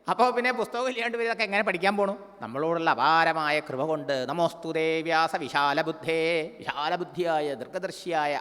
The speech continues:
ആ മഹാപു-, മഹാത്മാവ് ആ വേദങ്ങളൊക്കെ, വേദമൊക്കെ ഒന്ന്, ഒന്ന് ക്രമീകരിച്ച് അതിനൊക്കെ എഡിറ്റ് ചെയ്ത്, വ്യസിക്കാൻ വെച്ച് എഡിറ്റ് ചെയ്യുക, അന്നത്തെ ഭാഷയെ പറഞ്ഞ, മോഡേൺ ഭാഷയെ പറഞ്ഞ, അതിനൊക്കെ ക്രമീകരിച്ച് ആ നാല് പുസ്തകമാക്കി നാല് ശിഷ്യന്മാരുടെ ലോകത്ത് പഠിപ്പിച്ചു.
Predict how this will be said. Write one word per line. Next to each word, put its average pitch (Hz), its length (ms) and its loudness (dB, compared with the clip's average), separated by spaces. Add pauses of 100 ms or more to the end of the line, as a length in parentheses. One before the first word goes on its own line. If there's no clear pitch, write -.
ആ 131 160 0
മഹാപു-, - 640 -6
മഹാത്മാവ് 131 540 2 (1000)
ആ 110 60 -4
വേദങ്ങളൊക്കെ, 123 680 -4
വേദമൊക്കെ 135 480 0
ഒന്ന്, 147 220 -2 (300)
ഒന്ന് 127 120 -4
ക്രമീകരിച്ച് 139 760 0
അതിനൊക്കെ 143 520 -4
എഡിറ്റ് 135 360 -4
ചെയ്ത്, 143 580 0 (420)
വ്യസിക്കാൻ 147 380 -8
വെച്ച് 165 140 -6
എഡിറ്റ് 123 200 -6
ചെയ്യുക, 151 160 -4
അന്നത്തെ 117 220 -8
ഭാഷയെ 104 240 -8
പറഞ്ഞ, 87 180 -16
മോഡേൺ 107 300 -10
ഭാഷയെ 95 200 -12
പറഞ്ഞ, - 180 -20 (340)
അതിനൊക്കെ 147 260 -6
ക്രമീകരിച്ച് 135 800 -4 (300)
ആ 107 300 -10
നാല് 139 340 0
പുസ്തകമാക്കി 131 680 -6 (220)
നാല് 139 240 -4
ശിഷ്യന്മാരുടെ 117 560 -8
ലോകത്ത് 107 320 -10
പഠിപ്പിച്ചു. 95 340 -14